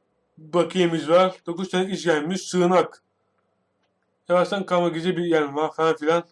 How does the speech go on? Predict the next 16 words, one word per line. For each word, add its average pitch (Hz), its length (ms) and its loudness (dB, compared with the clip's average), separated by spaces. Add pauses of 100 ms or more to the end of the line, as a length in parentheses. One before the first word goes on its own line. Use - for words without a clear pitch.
Kabul 165 200 2
edeyim. 151 320 -2
Siz 196 200 -8
zaten 202 320 -4
okursunuz 180 340 -2
arkadaşlar. 160 680 0 (1900)
Yeni 202 240 -2
bir 220 340 -4
yer 202 320 -4 (220)
satın - 380 -8 (300)
alacağım 160 500 2
büyük 156 120 -4
ihtimalle. 143 440 -4
Ama 175 240 -4
bu 170 100 -6
bölümlerde 170 540 2